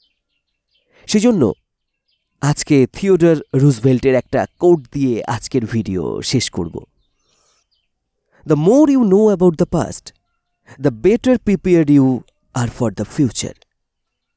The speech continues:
খুব ভালো থাকবেন। ইতিহাস থেকে শিখি, ভুল থেকে শিখি। নিজের জীবনটাই তো একটা ইতিহাস। বর্তমান পাল্টাই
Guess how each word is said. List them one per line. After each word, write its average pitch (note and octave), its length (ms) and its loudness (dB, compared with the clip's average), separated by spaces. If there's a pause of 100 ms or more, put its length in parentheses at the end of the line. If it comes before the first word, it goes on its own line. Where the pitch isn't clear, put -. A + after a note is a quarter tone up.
(1400)
খুব D#3 180 -2
ভালো B2 180 -2
থাকবেন। G#2 400 -10 (1500)
ইতিহাস D3 400 0
থেকে - 240 -6
শিখি, - 480 -8
ভুল D3 280 0
থেকে - 260 -10
শিখি। - 420 -8 (840)
নিজের G#3 280 0
জীবনটাই F3+ 540 0
তো E3 140 -2
একটা C3 220 -6
ইতিহাস। G#2+ 640 -12 (720)
বর্তমান E3+ 540 0
পাল্টাই A#2+ 500 -4